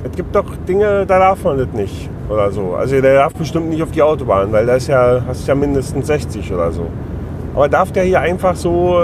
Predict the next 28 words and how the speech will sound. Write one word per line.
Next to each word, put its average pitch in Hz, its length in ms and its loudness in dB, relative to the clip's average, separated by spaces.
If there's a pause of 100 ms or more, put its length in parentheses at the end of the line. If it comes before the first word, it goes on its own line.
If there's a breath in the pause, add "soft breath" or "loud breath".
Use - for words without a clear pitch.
(220)
im 139 220 0
Schneckentempo 170 1080 0 (240)
über 143 140 2
die 147 120 2
Landstraße 131 600 0
eiern? 82 520 -2 (1400 loud breath)
Ich 143 60 -2
weiß 185 220 2
es 202 100 0
nicht, 131 240 0
ich 117 80 -4
find 190 220 2
das 190 100 0
nicht 180 160 0
in 175 80 0
Ordnung. 143 400 4
Jeweils 143 400 0
hält 156 240 2
das 165 80 -2
hier 170 280 2
alles 180 520 2
auf 160 400 2 (140)
und, 135 560 0
äh, 117 400 4 (1300 loud breath)
das 127 140 -4
ist - 40 -4
unfassbar, 135 1040 0
ey. 92 180 -4